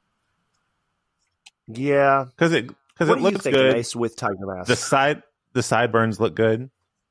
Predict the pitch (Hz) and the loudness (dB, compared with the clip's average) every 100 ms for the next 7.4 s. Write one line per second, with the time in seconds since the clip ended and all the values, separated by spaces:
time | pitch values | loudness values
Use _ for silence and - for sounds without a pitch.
0 | _ _ _ - 87 90 98 98 - 101 | _ _ _ -2 0 0 -2 -4 0 0
1 | 98 98 95 95 - - _ _ _ _ | 2 0 0 -4 -10 -20 _ _ _ _
2 | _ - 85 87 85 165 92 90 92 90 | _ -2 0 0 0 2 2 2 2 4
3 | 196 208 92 85 87 90 87 87 - - | 2 0 -2 0 0 0 0 0 -4 -4
4 | 87 85 82 - 104 104 92 92 101 101 | -2 0 -4 -4 -4 -4 -4 0 2 0
5 | 95 - - 95 90 90 92 90 90 95 | -2 -8 -6 -4 -4 -6 -6 -8 -6 -8
6 | 90 - 95 87 - 92 90 - _ _ | -8 -10 -6 -4 -4 -4 -4 -6 _ _
7 | _ _ 139 185 | _ _ -4 -4